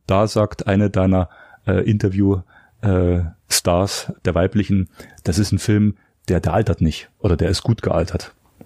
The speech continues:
Und das ist für mich eigentlich schon so ein super Resümee. Und wenn so ein Film so eine tolle Edition gewürdigt wird, du kannst gerne noch was über die Restauration oder was dir noch wichtig ist sagen. Aber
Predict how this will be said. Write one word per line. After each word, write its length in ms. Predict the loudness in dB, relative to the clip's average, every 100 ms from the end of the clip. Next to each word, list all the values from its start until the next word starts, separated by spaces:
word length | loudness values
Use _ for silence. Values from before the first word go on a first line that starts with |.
| _ -4
Und 160 | 0
das 340 | 0 -2 -12 -14 -14 -14 -6 -4 -2 -2
ist 160 | -2 -4
für 160 | -2
mich 220 | 0 0 2
eigentlich 220 | 2 2
schon 120 | 0
so 120 | 0
ein 40 | 0
super 280 | 0 0 0
Resümee. 400 | 0 0 0 -4 -12 -2
Und 100 | 2
wenn 100 | 2
so 140 | 4
ein 80 | 2
Film 200 | 0 -2
so 100 | 0
eine 140 | 0 2
tolle 200 | 0 0
Edition 520 | -2 0 2 2 0 -6 -20 -14 -2
gewürdigt 440 | 2 2 0 0
wird, 340 | 0 0 -10 -18
du 80 | -4
kannst 300 | -2 -2 0
gerne 320 | 2 2 0 _ -20 -20 -18 -6
noch 120 | -2
was 180 | -2 -2
über 100 | -2
die 80 | 0
Restauration 600 | 0 0 -2 0 2 2
oder 180 | 2 0
was 160 | -2
dir 120 | 0 0
noch 200 | 2 0
wichtig 280 | 0 0
ist 140 | -2 -2
sagen. 360 | -2 0 -2 -4 -14 -14 -6
Aber 380 | -2 0 2